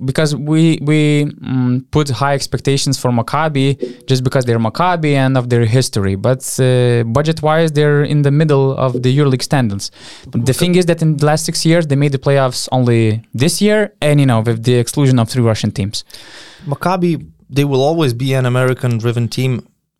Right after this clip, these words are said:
Speaker 2: I don't remember a Maccabi team that, that was not investing most of their money to a point guard. Always it was about the point guard, the ball handler. It, it's not necessarily a point guard, it's a guard, a ball handler, a creator.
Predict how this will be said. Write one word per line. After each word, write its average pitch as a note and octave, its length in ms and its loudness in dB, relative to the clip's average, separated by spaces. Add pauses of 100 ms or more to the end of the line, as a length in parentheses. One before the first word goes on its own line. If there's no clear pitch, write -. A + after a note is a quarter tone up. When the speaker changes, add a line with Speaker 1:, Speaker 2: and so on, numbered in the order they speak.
(280)
Speaker 2:
I B2+ 80 0
don't C#3 280 -2
remember C3+ 440 2
a B2 40 0
Maccabi A#2+ 540 -4
team C#3 360 -2
that, A#2 500 -2 (1160)
that A2 440 -4
was A2+ 140 -4
not A#2+ 440 -4 (520)
investing A2+ 680 -2
most A2 260 -4
of A#2 100 -12
their A2+ 120 -2
money A2 300 -2
to A2 180 -4
a G#2 60 -2
point G#2+ 280 -2
guard. G2+ 260 -4 (420)
Always B2 420 0
it A2+ 100 -4
was A2 200 -2
about A2 280 -2
the G#2+ 80 -6
point A2+ 300 -4
guard, A2+ 160 -2
the A2 60 -6
ball A2 240 -2
handler. G#2+ 480 -4 (460)
It, - 120 -8 (400)
it's - 160 -8
not D#3 140 -2
necessarily B2+ 460 0
a - 20 -2
point A#2+ 320 -2
guard, G2+ 160 -2
it's G2+ 160 -6
a G#2+ 40 -4
guard, G#2 480 -2
a - 80 -8
ball A#2 300 0
handler, G2 460 -4
a - 80 -8
creator. G#2 720 -4